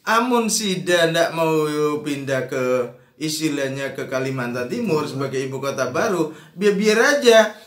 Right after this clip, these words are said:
Speaker 1: kita-kita yang ada di Kaltim inilah yang mengisi kantor-kantor kementerian itu. Kita siap, setuju lagi, ya?
Speaker 2: Iya.
Speaker 1: S D M kita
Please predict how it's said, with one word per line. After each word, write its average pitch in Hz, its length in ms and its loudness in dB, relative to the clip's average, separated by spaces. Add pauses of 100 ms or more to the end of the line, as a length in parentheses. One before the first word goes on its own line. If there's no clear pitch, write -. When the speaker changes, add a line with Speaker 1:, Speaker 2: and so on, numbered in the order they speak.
(100)
Speaker 1:
kita-kita 226 500 -2
yang 196 180 2
ada 180 220 -2
di 170 160 0
Kaltim 156 400 0
inilah 131 400 -2
yang 151 240 2
mengisi 117 420 -6
kantor-kantor 135 600 -4
kementerian 160 640 -2
itu. 220 300 0
Kita 214 200 -4
siap, 180 600 -2 (180)
setuju 180 400 0
lagi, 233 220 4
ya? 339 240 0
Speaker 2:
Iya. - 80 -8
Speaker 1:
S 202 80 -4
D 196 100 -6
M 190 160 2
kita 214 280 -4